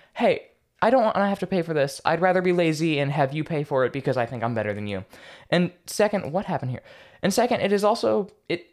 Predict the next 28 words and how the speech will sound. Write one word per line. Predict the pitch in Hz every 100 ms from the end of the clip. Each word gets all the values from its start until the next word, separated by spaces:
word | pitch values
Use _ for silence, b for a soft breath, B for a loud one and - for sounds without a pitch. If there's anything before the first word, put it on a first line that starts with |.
| -
might | 196 -
be | 220
entirely | 202 - 214 208 196
your | 226
fault, | - - -
depending | - 190 185 180
on | 170
what | 160
degree | 156 214
you | 214
chose. | 139 127 117 127
Some | 214 202
people | 240 220
actually | 196 - 196
go | 175
into | 165 165
things | 143 143
that | -
need | 143 139
a | 139
college | - 117 120
education, | 110 113 139 113 - 110
like | 117 117 -
engineering | 143 147 156 151 135 123
or |
something | 120 117 123
like | 117 117
that. | 113 110